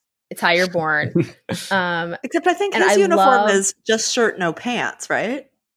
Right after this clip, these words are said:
Speaker 1: Winnie the
Speaker 2: <laughs>
Speaker 1: Pooh. He
Speaker 2: Yeah,
Speaker 1: is
Speaker 2: well
Speaker 1: dressed like Winnie the fucking
Speaker 2: <laughs> Yeah.
Speaker 1: Pooh.
Speaker 2: Yeah.
Speaker 1: He's, uh,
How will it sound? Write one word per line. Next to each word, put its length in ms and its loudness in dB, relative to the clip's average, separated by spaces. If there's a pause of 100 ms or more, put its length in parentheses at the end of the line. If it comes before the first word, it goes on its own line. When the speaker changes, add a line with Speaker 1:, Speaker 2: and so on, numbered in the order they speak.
(140)
Speaker 1:
Winnie 680 -2 (120)
the 440 0
Speaker 2:
<laughs> 1000 2
Speaker 1:
Pooh. 920 2
He 120 4
Speaker 2:
Yeah, 140 6
Speaker 1:
is 120 2
Speaker 2:
well 140 2
Speaker 1:
dressed 480 -2 (260)
like 220 2
Winnie 380 0
the 160 0
fucking 420 0
Speaker 2:
<laughs> 40 -20
Yeah. 260 6
Speaker 1:
Pooh. 140 -2 (720)
Speaker 2:
Yeah. 180 2
Speaker 1:
He's, 260 2
uh, 140 0